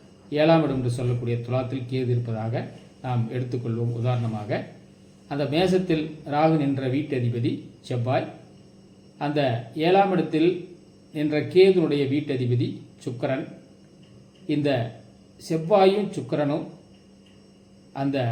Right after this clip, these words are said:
இணைந்து, செவ்வாய் சுக்கிரன் இணைந்து பெண் ஜாத-, ஜாதகமா இருந்தாலும் சரி, ஆண் ஜாதகமா இருந்தாலும் சரி, செவ்வாய் சுக்கிரன் எங்கு ஒருவர் ஜாதகமா இருந்தாலும் சரி, இருவர் ஜாதகத்திலும் இணைந்திருந்தால் அந்த,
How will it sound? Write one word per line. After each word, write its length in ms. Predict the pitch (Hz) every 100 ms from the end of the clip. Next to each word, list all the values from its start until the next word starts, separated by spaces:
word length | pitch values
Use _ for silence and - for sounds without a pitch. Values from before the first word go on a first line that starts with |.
| - - - -
இணைந்து, 520 | 147 175 180 156 151 - - - - -
செவ்வாய் 560 | - 156 143 170 190 185
சுக்கிரன் 380 | 143 123 160 156
இணைந்து 420 | 131 135 131 120 170 - - - - - - - - - - - - -
பெண் 200 | 165 175
ஜாத-, 360 | 165 151 143 123 - -
ஜாதகமா 440 | 139 143 139 135
இருந்தாலும் 360 | 127 120 127 120
சரி, 160 | 123 170 185
ஆண் 240 | 127 135 127
ஜாதகமா 380 | 123 123 117 117
இருந்தாலும் 360 | 113 113 110
சரி, 200 | 113 127 - - - - -
செவ்வாய் 460 | - 139 165 165 151
சுக்கிரன் 320 | 123 139 131
எங்கு 340 | 131 165 165 180 - -
ஒருவர் 360 | 139 151 143 123
ஜாதகமா 460 | 127 131 127 123
இருந்தாலும் 340 | 120 113 113 110
சரி, 140 | 123 147
இருவர் 280 | 135 135 123
ஜாதகத்திலும் 600 | 120 123 123 120 131 156
இணைந்திருந்தால் 680 | 123 131 120 117 113 151 339 - - - - - -
அந்த, 240 | - 135